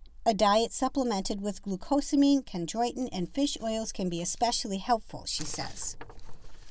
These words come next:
Try giving your dog sardines in water, as this fish is high in omega-three fatty acids that are great for joint, heart, and brain health. Omega-threes promote anti-inflammation in the body and are also a healthy source of fats, Doctor Philosoph says.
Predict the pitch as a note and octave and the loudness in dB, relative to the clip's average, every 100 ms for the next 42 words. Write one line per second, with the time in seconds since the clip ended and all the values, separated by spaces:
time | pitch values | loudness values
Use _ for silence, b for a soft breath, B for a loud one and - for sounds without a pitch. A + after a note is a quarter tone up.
0 | B B B B B B - A#3 D4+ D#4+ | B B B B B B 2 6 6 6
1 | D#4+ D#4 C#4+ G#3+ F#3+ F#3+ - A3+ G#3 F#3+ | 6 8 8 6 4 4 4 2 2 2
2 | A#3 B3 A3 G#3 F#3+ G3 A3 C3+ C3+ F#3+ | 2 2 2 2 4 4 4 0 -4 -4
3 | - A3+ A#3 - F#3 F3+ F3+ - - G3 | 0 0 0 -2 -2 -2 -2 -4 -2 0
4 | G#3+ G3 F3+ F3+ F#3+ F3+ - G#3+ G3+ F#3 | 2 0 0 0 -2 -2 -4 -4 -4 0
5 | G#3 F#3+ E3+ F3+ G#3+ - - - - F3 | 0 2 0 0 0 0 -4 -8 -4 -4
6 | E3 E3+ G#3 B3 - D#3 D#3 G3 G#3 G3+ | -4 -4 0 0 -2 -8 -4 -4 -4 -4
7 | - F3+ F3+ F3+ F#3 F3+ E3 F#3+ F#3 D#3 | -6 -4 -4 -2 -2 -2 -2 -2 -2 -4
8 | - - b b b b b b b b | -10 -16 b b b b b b b b
9 | - - - - - A3+ A3+ A3 B3+ C4+ | -18 -18 -18 -18 2 4 6 6 6 2
10 | A3+ G3 A3 - A#3+ G#3+ G#3 - G#3 G#3+ | 0 0 0 -2 -2 0 0 0 0 0
11 | - G#3 - G3+ G3+ G3+ B3 C#4+ - E3+ | -2 -2 -2 -4 -2 2 4 4 4 0
12 | F3 F#3 A3+ A#3 G#3+ D#3 D#3+ E3 A3+ D#4 | 0 4 6 6 4 2 -2 2 4 6
13 | F4+ D#4 C4+ A3 G#3 A#3+ - D#3+ - F#3+ | 6 4 6 4 2 -2 -2 -2 -2 0
14 | - G#3 F#3 - G3 F#3 - F#3+ B3 B3+ | 2 4 2 -2 -4 -4 -4 -4 -2 0
15 | - G#3 D#3+ F#3 - G#3 E3+ - - | 0 0 -2 -4 -2 0 0 -2 -8